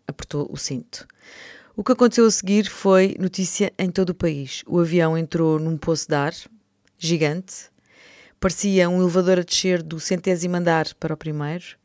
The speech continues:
E dentro da cabine entraram todos em pânico e só se ouvia gritos. O avião, o avião caiu e foi consumido por uma explosão, semelhante a uma nuvem em forma de cogumelo. Toda a gente no corredor onde ele estava,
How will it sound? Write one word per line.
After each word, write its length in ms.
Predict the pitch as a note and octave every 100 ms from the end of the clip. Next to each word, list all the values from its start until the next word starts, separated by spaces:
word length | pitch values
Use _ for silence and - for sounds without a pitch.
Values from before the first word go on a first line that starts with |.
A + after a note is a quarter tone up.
| _ _ _ _ -
E 100 | F3+
dentro 260 | A#3+ A3
da 120 | F#3+ G#3+
cabine 460 | G3+ F3+ F#3+ G3
entraram 340 | G3 F#3 F3+ F3+
todos 240 | G3+ F3+
em 60 | F#3+
pânico 500 | F3 D3+ D3 C#3+ D#3+
e 20 |
só 120 | D3
se 120 | E3
ouvia 200 | E3+ E3
gritos. 540 | D#3+ D#3 D3 - - - _ _ - - _ -
O 40 |
avião, 440 | F3 F#3+ F3+ E3 -
o 120 | D#3+
avião 240 | E3 E3+ D#3+
caiu 500 | - F3 E3+ G3 A3 _ _ _ _ _
e 60 | F3
foi 180 | - F#3
consumido 540 | F#3 E3 F#3 F3+ -
por 160 | - E3+
uma 80 |
explosão, 580 | E3 - E3+ D#3+ D3+ C#3 - _ _ _ _ _ _ _ _
semelhante 560 | - - E3+ E3 E3+ F3+
a 40 |
uma 140 | F3+
nuvem 380 | E3+ F3 E3+ F#3 -
em 140 | - F3+
forma 340 | - E3+ F3
de 120 | F3
cogumelo. 500 | - E3+ D#3+ C#3+ C#3 - _ _ -
Toda 280 | G#3+ G3+
a 20 | F#3+
gente 320 | E3+ D#3+ E3+
no 80 | E3+
corredor 480 | F3+ E3 D#3+ D3 C#3+ -
onde 180 | D#3 E3
ele 60 |
estava, 560 | E3 - D3 C#3+ D3 F3